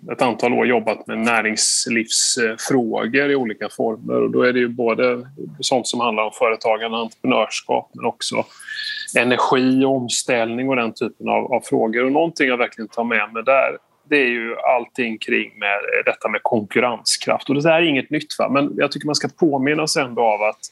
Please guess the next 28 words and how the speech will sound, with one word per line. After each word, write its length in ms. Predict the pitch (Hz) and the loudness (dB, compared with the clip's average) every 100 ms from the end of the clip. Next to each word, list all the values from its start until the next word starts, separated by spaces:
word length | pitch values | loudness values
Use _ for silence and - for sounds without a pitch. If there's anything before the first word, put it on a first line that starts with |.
| _ _ _ _ _ _ _ | _ _ _ _ _ _ _
att 180 | 151 135 | -6 -2
ungefär 340 | 127 127 131 120 | 0 0 0 2
hälften 540 | 156 120 110 - 147 | 2 0 -4 -6 -2
av 80 | 127 | -2
den 100 | 117 | -2
svenska 420 | - 120 110 117 | -4 -4 -2 -2
ekonomin 600 | 113 - 117 117 131 131 | -2 -2 -2 2 2 2
ju 120 | 113 | 0
kommer 460 | 113 - 107 101 139 | -2 -2 -4 -4 -4
från, 360 | - 131 123 113 | -2 -2 -2 -4
från 160 | - 127 | -8 -2
handel, 520 | 135 107 95 101 107 | 0 0 -2 -4 -2
import 520 | 117 - 135 - _ | -4 -2 -2 -2 _
och 80 | 117 | -4
export. 480 | 110 - - - - | -2 -2 -2 -6 -4
Det 80 | - | 0
här 100 | 131 | 2
är 60 | 143 | 2
ett 60 | |
långsiktigt 540 | 165 147 113 - - 160 | 0 -2 -4 -8 -6 -4
mönster, 340 | 135 110 - | -2 -4 -2
vet 140 | 107 - | -2 0
vi. 140 | - 190 - _ _ _ _ - - | 0 -2 -6 _ _ _ _ -8 -2
Att 140 | 135 | 0
ofta 280 | 143 - - | 0 0 0
har 120 | 131 | 2
vi 100 | 131 | 2
haft 260 | 123 123 - | 2 0 -8